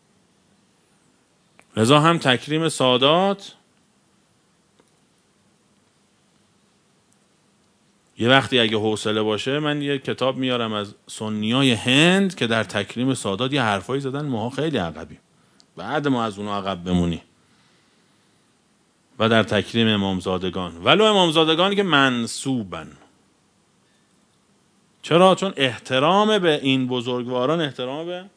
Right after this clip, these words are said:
معصومه دیگه. پس این مشکلی پیدا نمیشه، این دغدغه الان اینجا درست نمیشه.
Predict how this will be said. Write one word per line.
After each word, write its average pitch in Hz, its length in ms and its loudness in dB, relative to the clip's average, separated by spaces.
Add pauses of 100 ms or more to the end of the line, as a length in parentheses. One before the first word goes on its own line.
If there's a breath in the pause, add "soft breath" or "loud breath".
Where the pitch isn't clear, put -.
(160)
معصومه 120 520 -16
دیگه. 107 220 -16 (840 soft breath)
پس 156 220 2
این 208 120 6
مشکلی 190 360 2
پیدا 196 320 2
نمیشه، 151 360 0
این 127 140 0
دغدغه 127 420 0
الان 143 140 -2
اینجا 143 220 -2
درست 123 320 -2
نمیشه. 87 320 -6